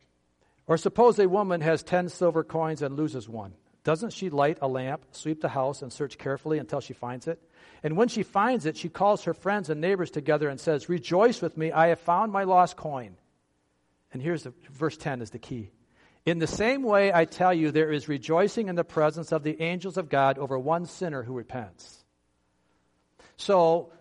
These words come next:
if there is a sinner on earth that repents, what's happening in heaven? Great rejoicing.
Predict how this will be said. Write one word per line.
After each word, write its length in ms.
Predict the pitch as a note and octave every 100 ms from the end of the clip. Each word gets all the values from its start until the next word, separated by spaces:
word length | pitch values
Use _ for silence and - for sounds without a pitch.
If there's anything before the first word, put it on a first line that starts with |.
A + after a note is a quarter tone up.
| _ -
if 140 | D#3+
there 180 | F#3+ F#3
is 180 | E3 E3
a 120 | D3+
sinner 520 | - G#3+ A3 A3 G#3+ F3
on 240 | E3 E3
earth 320 | F3+ D#3 C3+
that 160 | - C#3
repents, 760 | C3+ - - D#3+ B2 A2+ - - -
what's 240 | F3 -
happening 400 | F3+ E3+ D#3 C#3
in 80 | B2+
heaven? 340 | C#3+ A2+ F#2+ _ _ _ _ _ _ _ _ _ _ _
Great 320 | - E3 G#3+ G#3+
rejoicing. 680 | G#3+ F#3 G3 F3+ - A#2